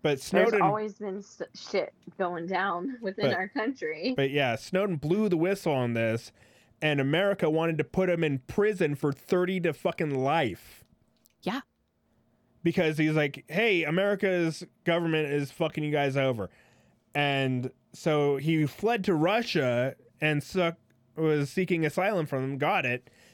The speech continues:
Speaker 1: and, uh, Vladimir Putin just made him a hundred percent Russian citizen.
Speaker 3: Yeah.
Speaker 2: Oh, wow. Ha.
Speaker 1: So I'm sure he's
Speaker 2: You
Speaker 1: gonna
Speaker 2: just
Speaker 1: send him to the
Speaker 2: got
Speaker 1: front
Speaker 2: America.
Speaker 1: lines.
Speaker 2: Aw.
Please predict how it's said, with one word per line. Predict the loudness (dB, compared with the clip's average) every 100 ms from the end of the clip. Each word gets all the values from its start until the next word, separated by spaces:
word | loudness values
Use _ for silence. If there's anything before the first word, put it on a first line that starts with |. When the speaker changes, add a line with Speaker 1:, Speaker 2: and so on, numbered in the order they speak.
| _
Speaker 1:
and, | -2 0 0 0
uh, | 0 0
Vladimir | 0 0 -2
Putin | -4 -6 -6
just | -8 -6
made | -4 -2
him | -2
a | -4 -4 -4 -8 _ _ -16 -6
hundred | -4 -4
percent | -6 -6 -8 -10 -20 _ _
Russian | -4 -4 -4 -8
citizen. | -6 -10 -10 -16 -16 -20 -20 _ _ _
Speaker 3:
Yeah. | -8 -8 -10 _ _ _ _ 4
Speaker 2:
Oh, | 4
wow. | 2 -2 -4 -8 -12 _ _ _ _ _ _ _ -20 _
Ha. | -14 -10 -10 -12 _ _ _ -10
Speaker 1:
So | -4
I'm | -2
sure | 0 0
he's | 0
Speaker 2:
You | 0
Speaker 1:
gonna | 0
Speaker 2:
just | 0
Speaker 1:
send | 0
him |
to | 0
the | 0
Speaker 2:
got | 0
Speaker 1:
front | -2
Speaker 2:
America. | 0 0 0 0 -2
Speaker 1:
lines. | -6 -10 _ -20 _ _ _ _ _ _ _ _ _ -10
Speaker 2:
Aw. | -6 -4 -6 -8 -12